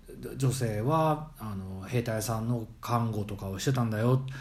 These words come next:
で、っていう話をさ、六十年前の話をずっとし続けてるからさ、あの、足、演劇も好きでね、よく見たりとか、ちょっとや、関わってたこともあるんですけどね。ずっと六十年間、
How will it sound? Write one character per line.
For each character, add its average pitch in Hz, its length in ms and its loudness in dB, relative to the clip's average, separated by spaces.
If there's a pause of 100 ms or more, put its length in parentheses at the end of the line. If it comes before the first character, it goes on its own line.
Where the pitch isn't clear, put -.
(280)
で、 113 460 0
っ - 20 -20
て 117 120 -2
い - 20 2
う 98 40 -2
話 113 280 0
を 104 80 0
さ、 101 240 -4 (560)
六 143 340 4
十 202 120 6
年 208 140 4
前 202 80 6
の 139 80 4
話 113 180 0
を 98 40 -2
ず 139 400 -4
っ - 20 -8
と 185 120 4
し - 80 0
続 170 140 0
け 160 80 4
て 131 60 0
る 104 80 0
か - 80 -6
ら 90 80 -6
さ、 95 240 -6 (800)
あ 127 160 0
の、 120 120 0 (500)
足、 160 280 0 (300)
演 220 180 6
劇 220 640 2
も 208 160 4
好 202 80 2
き - 160 -2
で 135 100 4
ね、 98 260 -2 (340)
よ 156 120 2
く 123 120 0
見 131 100 6
た 131 100 2
り 107 100 -2
と 101 80 -6
か、 95 300 -4 (140)
ち - 80 -6
ょ 135 40 4
っ 135 100 -2
と 123 100 -2
や、 98 160 -4 (180)
関 - 220 -8
わ 120 100 2
っ - 40 2
て 135 60 -4
た 131 60 -2
こ 104 80 -6
と 101 60 -4
も 104 100 -2
あ 107 40 2
る 107 60 -2
ん - 20 -2
で 98 40 -4
す - 60 -10
け 95 60 -10
ど 90 80 -8
ね。 90 160 -6 (840)
ず - 420 0
っ - 20 -10
と 240 100 8
六 214 220 6
十 226 140 4
年 233 180 4
間、 131 240 4